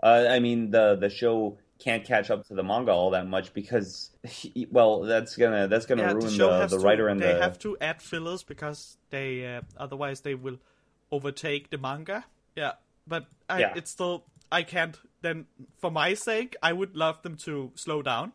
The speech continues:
Speaker 2: and <laughs> then do less episodes, but, and, uh, and do it less regularly. That would be the perfect me.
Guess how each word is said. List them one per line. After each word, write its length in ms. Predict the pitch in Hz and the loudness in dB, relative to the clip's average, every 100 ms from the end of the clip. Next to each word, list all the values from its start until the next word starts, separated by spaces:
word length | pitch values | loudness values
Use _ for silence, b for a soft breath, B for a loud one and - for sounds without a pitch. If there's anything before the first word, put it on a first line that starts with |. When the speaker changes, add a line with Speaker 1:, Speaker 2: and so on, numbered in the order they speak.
| - | -4
Speaker 2:
and 440 | 156 151 147 151 | 0 0 0 -6
<laughs> 40 | - | -14
then 420 | 147 165 196 196 - - | -4 -4 -4 -8 -14 -8
do 140 | 208 | -4
less 300 | 190 180 196 | 0 0 0
episodes, 680 | 170 160 180 - 170 156 - | -4 -4 -6 -2 -2 -2 -6
but, 200 | - 151 - _ _ - | -8 -10 -10 _ _ -6
and, 200 | 160 151 | -6 -4
uh, 180 | 135 139 - | -6 -8 -6
and 180 | 139 143 | -8 -6
do 140 | 160 | -6
it 180 | 151 147 _ | -8 -10 _
less 320 | 139 139 135 | -8 -8 -6
regularly. 540 | 135 120 131 117 120 123 - | -8 -8 -10 -12 -14 -12 -4
That 160 | 170 | -4
would 140 | 185 160 | -4 -10
be 120 | 165 | -10
the 80 | 135 | -10
perfect 480 | - 127 - 123 - | -10 -12 -12 -18 -18
me. 160 | 113 | -20